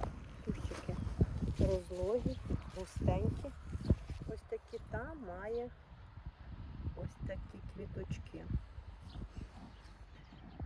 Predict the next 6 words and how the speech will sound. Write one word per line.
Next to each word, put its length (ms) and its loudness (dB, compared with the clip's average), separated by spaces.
Це 320 4
рядочок 760 0
картоплі, 600 -12
яка 200 -10
називається 880 -4
Сарпо 380 -4